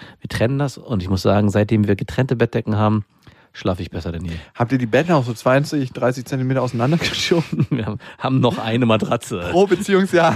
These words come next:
Speaker 1: <laughs> Das ist der
Speaker 2: ein
Speaker 1: nächste
Speaker 2: Zentimeter.
Speaker 1: Step, genau. Wir bra-, ich würd gern wieder zwei getrennte Matratzen haben und danach zwei getrennte Betten, die man aneinander schieben kann. <laughs> Ich glaub, so geht es dann mit der Zeit.
Speaker 2: Das Wandern der Kontinentalmatratzen.
Speaker 1: <laughs> Genau.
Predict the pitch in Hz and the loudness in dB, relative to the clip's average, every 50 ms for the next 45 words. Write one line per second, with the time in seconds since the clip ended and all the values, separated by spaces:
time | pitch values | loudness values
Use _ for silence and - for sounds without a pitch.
0 | 113 113 - - - 220 - - - - - - - - - 214 190 - - 135 | 0 -4 -8 -6 -4 -2 -2 -2 -2 -4 -6 -6 -8 -10 -12 -10 -8 -2 0 2
1 | 147 - 127 117 - 156 - 151 147 147 151 147 151 156 131 95 95 - - - | 2 2 2 2 2 0 2 0 0 2 2 2 2 2 0 0 -2 -8 -10 -8
2 | 117 120 117 - - - 110 - - - - - - - - 117 120 117 - - | -8 -8 -8 -8 -10 -14 -14 -14 -16 -18 -18 -20 -12 -8 -4 -2 -2 -2 -4 -6
3 | - - - 139 - - 139 131 - - 131 123 123 123 120 120 113 - - 127 | -10 -14 -12 -8 -6 -6 -6 -4 -2 0 0 2 0 0 0 0 -2 0 -2 -2
4 | 117 110 104 - 113 95 110 98 95 95 104 147 - - 180 170 175 185 180 123 | -2 -2 -4 -4 -4 -4 -4 -2 0 0 0 0 0 -2 -2 -2 0 0 0 0
5 | 107 117 110 110 110 113 110 - _ - - - - _ _ - - 120 113 113 | 2 2 2 0 0 -2 -4 -6 _ -20 -20 -20 -20 _ _ -6 0 2 2 2
6 | 113 110 101 - 123 117 113 107 110 104 98 107 117 - 160 131 113 113 104 101 | 2 0 0 -2 -2 -2 -2 -4 -8 -6 -4 -4 -4 -2 -2 -2 -2 0 -2 -2
7 | - - 98 104 110 131 170 160 - - 180 170 185 175 156 165 180 190 190 196 | -2 -2 -2 -2 0 2 2 0 0 -2 -2 0 0 0 2 0 2 2 2 2
8 | 160 - - - 214 - - _ - 139 - - - 175 226 247 226 185 135 95 | 2 0 2 0 0 0 0 _ 0 0 0 -2 -4 -2 -2 0 0 0 0 2
9 | 110 123 110 131 113 156 151 - - 113 101 101 95 95 92 90 - 104 95 92 | 2 2 2 2 2 2 0 0 0 0 0 0 0 -2 -2 -4 -2 -2 0 0
10 | 127 - - - - - 131 123 131 139 156 147 139 131 131 127 - - 131 127 | 0 -2 -4 -10 -10 -8 -4 0 0 2 2 4 2 2 2 0 0 -2 -2 -2
11 | 135 127 127 120 117 - - 131 139 127 117 123 - 123 107 - - - 107 104 | -2 -2 -2 -4 -4 -4 -2 0 0 0 0 -2 -4 -6 -6 -6 -6 -8 -8 -10
12 | - - 120 113 - - - - - _ - - - - 143 | -10 -8 -6 -4 -6 -4 -4 -6 -6 _ -6 -8 -6 -8 -12